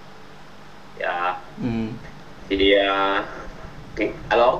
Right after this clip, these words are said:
Speaker 1: nghe rõ chưa?
Speaker 2: Nghe, nghe rõ rồi, nghe rõ.
Speaker 1: Thì, à, sau khi tiếp về thì mình thay đổi rất là nhiều á.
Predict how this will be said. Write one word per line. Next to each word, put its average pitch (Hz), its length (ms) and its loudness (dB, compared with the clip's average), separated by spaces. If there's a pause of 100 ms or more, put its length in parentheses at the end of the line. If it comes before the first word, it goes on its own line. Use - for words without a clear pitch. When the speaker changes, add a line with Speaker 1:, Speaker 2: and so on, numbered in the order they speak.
(140)
Speaker 1:
nghe 120 120 6
rõ 107 160 6
chưa? 131 240 4
Speaker 2:
Nghe, 139 200 6
nghe 139 180 4
rõ 123 180 6
rồi, 143 120 6 (120)
nghe 123 120 0
rõ. 107 200 -2 (1900)
Speaker 1:
Thì, 95 200 6
à, 95 520 10 (640)
sau 123 120 6
khi 127 180 6
tiếp 156 140 4
về 107 280 6
thì 98 460 2 (1300)
mình 101 100 4
thay 123 120 8
đổi 135 160 4
rất 160 120 8
là 131 60 6
nhiều 107 340 6
á. - 80 8